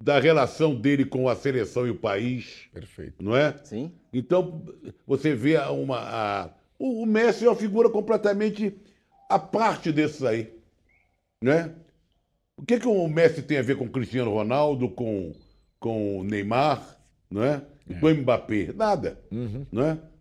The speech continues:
Speaker 1: Como personalidade.
Speaker 2: É.
Speaker 1: Mas ele encarna a Argentina, o sofrimento argentino,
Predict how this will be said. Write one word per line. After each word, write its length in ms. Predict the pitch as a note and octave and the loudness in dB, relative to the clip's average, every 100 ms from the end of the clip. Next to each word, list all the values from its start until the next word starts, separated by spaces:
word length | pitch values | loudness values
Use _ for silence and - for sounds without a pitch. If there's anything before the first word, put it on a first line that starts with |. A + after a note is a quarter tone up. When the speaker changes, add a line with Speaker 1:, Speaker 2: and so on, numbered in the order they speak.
| - | -4
Speaker 1:
Como 220 | A#2+ E3 | 0 0
personalidade. 840 | D#3+ D#3 - C#3+ C#3 A#2+ G2+ F#2 C#2+ - _ | 2 0 2 2 2 2 0 0 -4 -14 _
Speaker 2:
É. 160 | - F#2 - | -16 -14 2
Speaker 1:
Mas 160 | D#3+ | 4
ele 140 | G3+ A#3+ | 4 2
encarna 560 | - - A#3+ A#3 F#3+ | 0 2 4 4 2
a 20 | |
Argentina, 560 | C#3+ A#2 A#2 - A#2+ F#2 | 0 0 -2 -2 -6 -4
o 60 | F2 | -4
sofrimento 680 | D3+ C3+ C3+ C#3 E3+ B2+ | -4 -2 -4 0 0 0
argentino, 640 | A2+ G2 F#2+ - A#2 F2+ | -4 -4 -8 -8 -8 -8